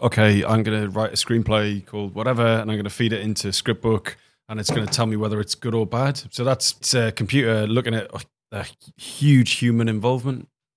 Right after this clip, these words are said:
as opposed to computational creativity, which is like, "Right, we're gonna get a computer to do the research, come up with the idea, produce that idea, and deliver that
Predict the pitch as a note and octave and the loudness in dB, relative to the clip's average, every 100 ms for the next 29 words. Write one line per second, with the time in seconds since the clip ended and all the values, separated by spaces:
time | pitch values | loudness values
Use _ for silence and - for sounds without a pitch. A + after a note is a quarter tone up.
0 | _ - G#2+ G2+ A2+ G#2+ A2 G#2 G2 - | _ -16 -12 -8 -6 -6 -6 -8 -8 -10
1 | A#2+ A#2 A#2 A2+ G2+ A2+ D3 C#3+ A2+ G#2 | -4 0 0 0 2 4 6 4 2 -2
2 | G#2+ - G2+ G#2+ G2 A#2 G#2 G2 G#2+ A2 | -2 -2 0 0 6 6 6 4 4 4
3 | G2+ - G2 A#2 G#2+ - A2 G2+ G2+ _ | 4 -2 -8 -8 -6 -6 -6 -6 -10 _
4 | - A2 G#2 - C#3+ C3+ A#2+ - - B2 | -12 -8 -4 2 4 4 2 -2 -4 -6
5 | A2 A2+ A2 G#2 B2 A#2 A2+ G#2+ - - | -4 -2 -2 0 4 4 4 2 -4 -18
6 | _ G#2 C3 - A2 A2 G#2+ A#2 A2 A2 | _ -4 -2 0 0 -2 -2 -4 -4 -2
7 | G#2+ G#2 G2 A#2+ A2 A2 G2 | -4 -4 -2 0 2 2 0